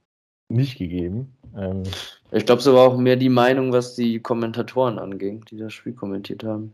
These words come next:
Speaker 2: Die haben
Speaker 1: Ja.
Speaker 2: auch eher damit gerechnet, dass jetzt das Tor zurückgepfiffen wird.
Speaker 1: Ja, dann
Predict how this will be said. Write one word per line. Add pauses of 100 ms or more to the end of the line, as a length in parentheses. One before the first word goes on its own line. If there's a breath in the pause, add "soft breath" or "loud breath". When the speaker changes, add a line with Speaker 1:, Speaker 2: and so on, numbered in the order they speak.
Speaker 2:
Die
haben
Speaker 1:
Ja.
Speaker 2:
auch
eher
damit
gerechnet,
dass
jetzt
das (1000)
Tor
zurückgepfiffen
wird. (920)
Speaker 1:
Ja,
dann